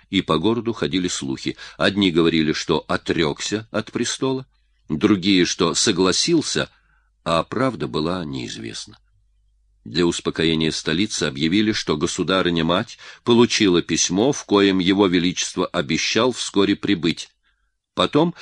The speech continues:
что великий князь Михаил Павлович к нему навстречу выехал. Но оба известия оказались ложными. Курьеры скакали из Петербурга в Варшаву, из Варшавы в Петербург, братья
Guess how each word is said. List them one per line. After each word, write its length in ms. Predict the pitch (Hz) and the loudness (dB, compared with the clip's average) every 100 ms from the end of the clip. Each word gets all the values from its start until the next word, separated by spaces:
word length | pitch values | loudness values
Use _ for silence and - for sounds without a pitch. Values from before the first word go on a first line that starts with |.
| - - | -14 -10
что 220 | - 107 | 0 4
великий 360 | 95 95 - | 4 2 0
князь 460 | 95 98 95 90 - | -2 0 0 0 -4
Михаил 440 | 87 92 101 95 87 | -2 0 2 2 2
Павлович 580 | 113 135 90 64 - - _ - | 2 2 2 -2 -8 -10 _ -8
к 80 | 95 | 0
нему 280 | 107 120 | 2 4
навстречу 680 | 117 110 - - 78 - - | 2 0 -4 -4 -4 -4 -6
выехал. 500 | 60 64 62 - 65 _ _ _ _ _ _ _ | -6 -8 -10 -10 -12 _ _ _ _ _ _ _
Но 200 | 85 95 | 0 0
оба 340 | 92 101 95 95 | 0 -2 0 0
известия 520 | 85 92 107 - 69 | 0 -4 -4 -6 -6
оказались 540 | 69 71 73 82 - 73 | -6 -6 -6 -4 -6 -6
ложными. 600 | 69 65 - 64 67 - _ _ _ _ _ _ _ _ _ _ _ _ _ - | -4 -6 -8 -10 -12 -16 _ _ _ _ _ _ _ _ _ _ _ _ _ 0
Курьеры 560 | 104 104 101 131 117 | 2 4 4 2 0
скакали 540 | 90 - 90 90 85 78 | -2 -2 -2 0 2 0
из 240 | - - | -2 -8
Петербурга 640 | - 80 78 67 76 60 64 | -6 -4 -4 -2 -4 -4 -10
в 140 | 57 | -8
Варшаву, 680 | - - - 107 127 120 - - - | -8 -8 -4 -2 -2 -4 -10 -16 -8
из 180 | 76 82 | -4 0
Варшавы 480 | 85 - - 67 65 | 0 0 -2 -4 -4
в 80 | - | -6
Петербург, 720 | 71 76 67 76 143 - - - - | -6 -6 -4 0 -2 -2 -16 -18 -10
братья 640 | 85 92 98 92 90 90 | -2 2 2 2 2 0